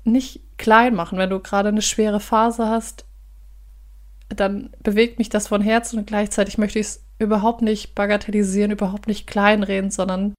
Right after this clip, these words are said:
das sehen und dir sagen, ja, ich glaube, dass das schwer ist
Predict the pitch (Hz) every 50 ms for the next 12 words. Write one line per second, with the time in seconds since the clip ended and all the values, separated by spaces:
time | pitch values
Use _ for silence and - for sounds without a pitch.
0 | _ _ - 202 202 - - - - - - - - - - - - - - -
1 | - - - 220 196 208 226 226 233 233 226 208 - 196 - 202 202 196 202 202
2 | 202 202 208 220 220 220 208 - - 220 220 226 233 226 202 196 180 - - 185
3 | 180 - - - 196 185 180 - - 185 202 202 - - - - -